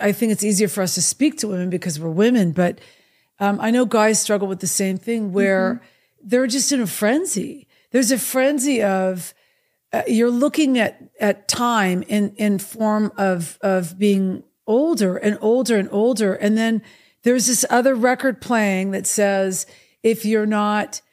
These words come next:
Speaker 1: married by this time, well, your chances," I mean, they, they call, <laughs> they call a, a pregnancy in your mid thirties,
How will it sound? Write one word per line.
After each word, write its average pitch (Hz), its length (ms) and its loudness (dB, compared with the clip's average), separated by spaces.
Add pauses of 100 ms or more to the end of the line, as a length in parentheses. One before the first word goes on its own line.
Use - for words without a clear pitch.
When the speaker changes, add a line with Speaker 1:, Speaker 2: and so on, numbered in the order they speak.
(260)
Speaker 1:
married 226 380 2
by 208 180 2
this 190 200 0
time, 202 540 -2
well, 208 140 -2
your 202 160 0
chances," 208 540 -2
I 233 100 0
mean, 240 320 0
they, 247 180 2
they 254 240 2
call, 269 460 0 (200)
<laughs> - 200 -14
they 370 60 4
call 330 420 0
a, 208 160 0 (640)
a 220 180 2
pregnancy 262 720 0
in 240 220 0
your 226 120 0
mid 214 340 2
thirties, 233 720 0